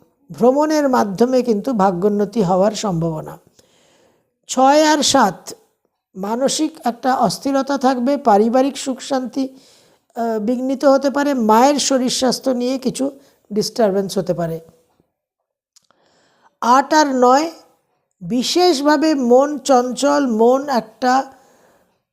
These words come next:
উগ্রতা, উত্তেজনা, হঠকারী সিদ্ধান্ত থেকে সাবধান থাকবেন।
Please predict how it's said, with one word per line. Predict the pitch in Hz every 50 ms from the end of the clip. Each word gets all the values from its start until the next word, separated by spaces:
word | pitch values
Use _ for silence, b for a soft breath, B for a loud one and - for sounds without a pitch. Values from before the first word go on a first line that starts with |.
| _ _ _ _ _ _ 233
উগ্রতা, | 233 214 202 208 262 269 269 269 269 285 277 269
উত্তেজনা, | 254 240 208 - - - 277 269 254 277 277 277 285 285 269
হঠকারী | - - 208 226 220 - 302 302 - 302 294 285 311 269
সিদ্ধান্ত | - - 262 214 202 190 247 254 247 240 262
থেকে | 254 254 254 254 - 277 262
সাবধান | - - 220 190 180 175 220 226 226
থাকবেন। | 185 233 240 208 208 220 247 254